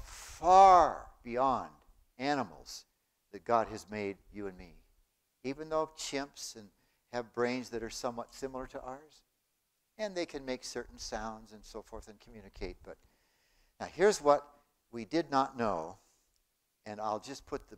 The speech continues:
the book on the screen, uh, and then I'm gonna close the screen so you won't be distracted. But this book about a man who became blind at just several weeks and learned, uh,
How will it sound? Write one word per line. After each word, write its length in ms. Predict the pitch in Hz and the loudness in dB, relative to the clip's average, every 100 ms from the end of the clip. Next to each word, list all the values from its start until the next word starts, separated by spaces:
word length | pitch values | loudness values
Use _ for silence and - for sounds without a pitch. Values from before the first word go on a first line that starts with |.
| - 107 | -20 -20
the 60 | - | -14
book 320 | 120 139 - - | -6 -6 -8 -12
on 280 | 120 139 143 | -6 -6 -6
the 80 | 117 | -10
screen, 580 | - - 131 143 104 82 _ _ _ _ _ _ _ _ _ _ 110 | -10 -10 -10 -10 -10 -16 _ _ _ _ _ _ _ _ _ _ -6
uh, 280 | 104 95 98 120 | -4 -4 -6 -14
and 140 | 117 | -12
then 120 | 131 | -6
I'm 120 | 123 117 | -4 -4
gonna 200 | 101 95 | -8 -12
close 480 | - 127 113 - - | -4 -2 -2 -6 -18
the 60 | |
screen 360 | 98 - 104 98 | -20 -14 -14 -14
so 160 | - 101 | -10 -8
you 180 | 95 98 | -6 -6
won't 160 | 101 | -6
be 80 | 92 | -10
distracted. 600 | 85 - 113 95 - 76 - | -14 -10 -4 -4 -6 -18 -16
But 100 | - - | -18 -12
this 180 | 151 - | -12 -12
book 360 | - 120 - - _ _ - | 0 0 0 -12 _ _ -16
about 300 | 101 110 104 | -4 -2 -2
a 60 | |
man 480 | 104 117 123 123 - 131 _ _ _ _ _ _ | -4 -4 -2 -2 -4 -14 _ _ _ _ _ _
who 160 | 117 110 113 | -10 -10 -10
became 440 | 110 - 120 113 | -14 -10 -10 -8
blind 560 | 110 120 120 117 117 117 _ _ _ _ - | 0 2 2 0 -4 -10 _ _ _ _ -10
at 180 | 107 - | -10 -8
just 340 | 117 - - | -10 -10 -4
several 300 | 131 110 110 | -2 0 -2
weeks 560 | 107 113 104 - - - - _ _ - - - _ | -2 -8 -8 -4 -4 -6 -20 _ _ -20 -20 -20 _
and 300 | 104 107 107 95 _ 101 | -10 -8 -10 -18 _ -6
learned, 600 | 123 143 127 107 113 123 _ _ _ _ _ _ _ _ 110 | 0 0 0 -4 -8 -16 _ _ _ _ _ _ _ _ -6
uh, 320 | 107 101 | -2 0